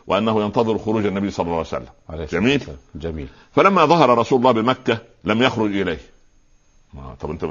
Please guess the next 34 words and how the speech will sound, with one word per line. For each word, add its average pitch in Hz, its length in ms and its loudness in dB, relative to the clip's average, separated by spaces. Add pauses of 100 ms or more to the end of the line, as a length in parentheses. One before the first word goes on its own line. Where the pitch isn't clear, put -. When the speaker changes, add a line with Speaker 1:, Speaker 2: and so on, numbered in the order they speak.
Speaker 2:
لا، 76 180 -8
Speaker 1:
مش 78 140 -4
أنت 104 80 -2
Speaker 2:
لا. 110 80 2
Speaker 1:
كنت 110 200 2
منتظر؟ 107 540 2 (360)
طيب. 85 180 0 (280)
وأقام 139 420 6
على 113 240 4
ما 113 100 2
كان 113 220 4
عليه، 90 260 0 (240)
فلما 131 320 4
قدم 139 340 2
النبي 131 360 4
المدينة 123 420 2
صلى 110 120 0
الله 110 120 2
عليه 113 120 2
وسلم 104 180 -6
حسد 104 380 0
وبغى 98 440 4
ونافق، 117 540 2 (200)
فأتى 120 360 2
النبي 101 720 0
صلى 92 140 -6
الله 98 120 -2
عليه 107 80 0
وسلم 104 300 0
فقال: 120 340 2
"يا 110 80 4
محمد، 104 440 -2
بما 113 220 0
بعثت؟" 101 520 -6